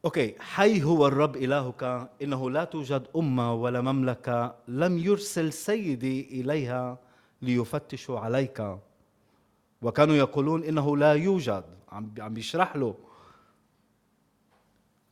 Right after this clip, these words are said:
وكان يستحلف المملكة والأمة أنهم لم يجدوك. لاحظ هاي الكلمات، أنت بتفهم إنه البحث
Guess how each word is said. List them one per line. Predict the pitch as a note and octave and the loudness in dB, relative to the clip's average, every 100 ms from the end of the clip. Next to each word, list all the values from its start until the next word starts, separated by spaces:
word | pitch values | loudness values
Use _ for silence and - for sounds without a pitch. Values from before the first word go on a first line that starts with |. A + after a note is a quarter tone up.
| - | -6
وكان | B2 B2 D3 D3+ C#3+ C#3 B2 | -4 2 4 6 4 2 0
يستحلف | B2+ A#2 - F3+ F#3+ C#3+ | -2 -2 -6 -6 -4 -4
المملكة | C3+ C3+ C3 B2+ - | -2 -4 -2 -2 -2
والأمة | B2 A#2+ B2+ D3+ C#3+ C#3 C3+ | 0 0 -2 -4 -2 0 0
أنهم | C#3 C3+ A#2+ C3 C3 C3 C3 _ _ - | -2 -2 -2 -2 -2 -4 -8 _ _ -10
لم | A#2+ C3 C3+ C3 B2+ | -2 2 2 -2 -6
يجدوك. | - A#2+ A2 A2+ A2+ B2 A2+ | -8 -4 -2 -4 -4 -6 -4
لاحظ | B2 A#3 - D#3+ | -2 -2 -2 -6
هاي | |
الكلمات، | D#3+ - C#3+ C#3+ E3+ F3+ - _ - _ C#3 | -6 -4 -4 -2 -4 -4 -8 _ -20 _ -12
أنت | C3 | -10
بتفهم | B2+ G#3+ - D3 D3+ | -6 -6 -4 -6 -4
إنه | C3+ B2+ B2 A#2 - _ _ _ - | -4 -4 -6 -8 -14 _ _ _ -14
البحث | A#2 A2 - - - | -10 -2 -2 -2 -10